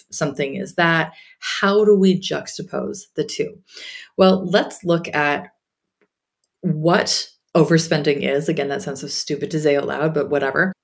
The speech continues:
Why we do it and what to do about it, okay? Overspending clearly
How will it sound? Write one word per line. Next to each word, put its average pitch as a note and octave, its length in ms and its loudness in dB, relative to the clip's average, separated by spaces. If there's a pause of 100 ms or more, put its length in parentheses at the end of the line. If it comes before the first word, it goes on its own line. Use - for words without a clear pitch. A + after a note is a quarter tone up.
(140)
Why E3 760 0
we D#3+ 120 0
do D3+ 200 2
it D3 100 0
and C#3+ 100 -6
what - 120 -10
to - 80 -14
do - 120 -10
about D3 200 -8
it, - 60 -14
okay? F#3 400 -2 (920)
Overspending G#3 640 4
clearly C#3 640 -4